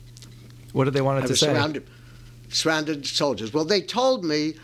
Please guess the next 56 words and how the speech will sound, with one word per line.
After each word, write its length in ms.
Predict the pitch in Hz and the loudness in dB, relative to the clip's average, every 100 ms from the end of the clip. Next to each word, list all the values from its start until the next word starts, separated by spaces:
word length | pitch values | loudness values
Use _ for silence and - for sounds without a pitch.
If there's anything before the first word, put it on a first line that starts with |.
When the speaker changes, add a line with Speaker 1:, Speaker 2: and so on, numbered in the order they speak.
| - - | -14 0
Speaker 2:
it 80 | 151 | 2
was 180 | 160 | 2
admitting 380 | 151 156 208 196 | 2 2 2 2
that 140 | 165 139 | 0 0
I 100 | 139 | 0
had 140 | 127 | 0
violated 520 | 156 170 165 160 147 | 0 2 0 0 2
all 160 | 143 139 | 2 2
the 100 | 135 | 2
laws 420 | 160 208 196 147 | 2 2 2 0
and 100 | 131 | -4
I 60 | 127 | -2
was 120 | 123 | 0
doing 220 | 151 147 | 0 0
all 140 | 139 | 0
sorts 220 | 143 131 131 | 0 -2 -2
of 100 | 131 | 0
wrong 240 | 139 139 | 0 0
things 340 | - 190 165 | 0 0 0
and 100 | 139 | -2
everything 300 | 147 143 135 | -2 0 0
else 220 | 139 143 135 | 0 0 -2
like 160 | 113 | -2
that, 180 | 123 117 - - | -2 -4 -8 -6
and 120 | 143 135 | 0 2
they 60 | |
wouldn't 220 | 143 180 | 2 2
let 100 | 165 | 0
me 80 | 143 | 0
get 160 | 131 131 | 0 0
on 160 | 127 | 0
the 80 | 113 | -2
plane. 380 | - 92 90 82 - - - - - - - - - - - - | -4 -6 -8 -10 -16 -20 -20 -20 -20 -20 -20 -20 -20 -20 -20 -4
I 140 | 156 | 0
was 160 | 175 156 | 0 -2
brave 380 | 127 190 196 139 | 0 0 0 -2
in 100 | 110 | -4
those 260 | 92 95 | -2 -4
days. 340 | - 95 127 131 | -4 0 0 0
I 80 | 123 | 0
don't 120 | 131 | 0
know 100 | 123 | 0
if 60 | |
I 80 | 120 | 0
would 160 | 117 110 | -2 -2
do 120 | 110 | -2
it 120 | - | -2
now. 500 | 104 104 90 135 135 117 | -2 -2 -2 -2 -4 -8
I 60 | 113 | -4
wasn't 340 | 123 143 143 | -2 -2 -2
married 440 | 117 117 104 120 110 | -2 0 0 -2 -4
at 100 | 117 | -4
that 220 | 104 - | -4 -4
time, 340 | 107 107 127 | -4 -2 0
no 160 | 120 131 | 0 0
children. 500 | - 101 95 113 | -2 -2 -2 -6